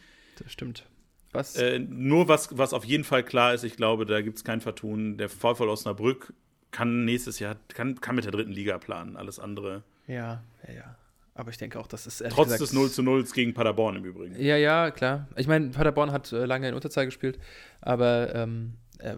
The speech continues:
Speaker 1: aber realistisch gesehen hat man in, äh, in Osnabrück, denke ich, von Anfang an zweigleisig geplant, wenn man mit, mit
Speaker 2: Ja,
Speaker 1: dem
Speaker 2: natürlich.
Speaker 1: Budget und dem Kader und so weiter aufsteigt, äh, und überhaupt ja auch so,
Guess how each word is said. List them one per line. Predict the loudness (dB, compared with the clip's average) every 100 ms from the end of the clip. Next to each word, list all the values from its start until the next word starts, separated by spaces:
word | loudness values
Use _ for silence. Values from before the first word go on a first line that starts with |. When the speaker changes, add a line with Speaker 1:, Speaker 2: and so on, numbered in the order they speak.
| -10
Speaker 1:
aber | -14 -10 -10 -10 -10 2
realistisch | 4 6 2 0
gesehen | 2 2 2
hat | 0
man | 0 -2
in, | -4 -8 -10
äh, | -10 -6
in | -4 -4
Osnabrück, | -4 -4 -6 -6
denke | -6
ich, | -6
von | -8
Anfang | -8 -6 -4
an | -4
zweigleisig | -2 -4 -4 -10 -12
geplant, | -14 -10 -8 -8 -2
wenn | 0
man | 0 -2 -8 -18 -20 -10 -2
mit, | -2 -2 0
mit | 2
Speaker 2:
Ja, |
Speaker 1:
dem | 4
Speaker 2:
natürlich. | 2 2 4
Speaker 1:
Budget | 6 4
und | 2
dem | -4
Kader | -2 0 2 0
und | -2
so | -2
weiter | -2 -2
aufsteigt, | -4 -6 -6 -6 -8 -14 -12
äh, | -8 -8 -8 -10
und | -10 -8
überhaupt | -4 -4 -4
ja | -6
auch | -6
so, | -8 -8 -8 -12